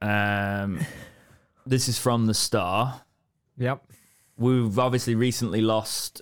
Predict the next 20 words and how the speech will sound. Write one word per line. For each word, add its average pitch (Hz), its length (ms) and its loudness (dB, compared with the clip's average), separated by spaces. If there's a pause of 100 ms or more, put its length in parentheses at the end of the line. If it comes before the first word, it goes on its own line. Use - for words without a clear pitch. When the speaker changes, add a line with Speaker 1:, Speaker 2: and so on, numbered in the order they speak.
Speaker 1:
um, 101 680 0
our 98 140 0
C 104 680 -4 (840)
O 123 200 4
O, 107 160 4
Speaker 2:
E 123 80 0
O. 110 180 -4 (300)
Speaker 1:
Liam 113 280 2
Speaker 2:
Yeah, 113 120 2
Speaker 1:
Dooley 110 200 2
Speaker 2:
C-, 147 60 -2
Speaker 1:
to - 100 -6
Speaker 2:
yeah. 117 80 0
Speaker 1:
be 101 320 -2
C 123 460 0
E 107 40 0
O 104 140 0
at 107 100 -4
Shrewsbury 107 420 -2
Town. 101 380 -2